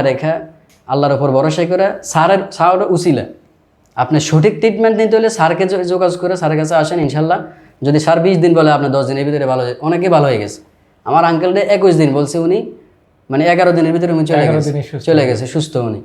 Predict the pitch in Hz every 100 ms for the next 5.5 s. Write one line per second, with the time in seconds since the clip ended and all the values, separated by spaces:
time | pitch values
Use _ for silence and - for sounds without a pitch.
0 | - _ _ _ _ _ _ _ _ -
1 | 107 120 120 131 127 120 123 120 123 120
2 | 120 110 117 127 127 123 117 120 135 143
3 | 123 117 127 131 117 - 131 135 131 117
4 | - 127 110 - _ _ - 117 120 113
5 | 110 107 104 101 107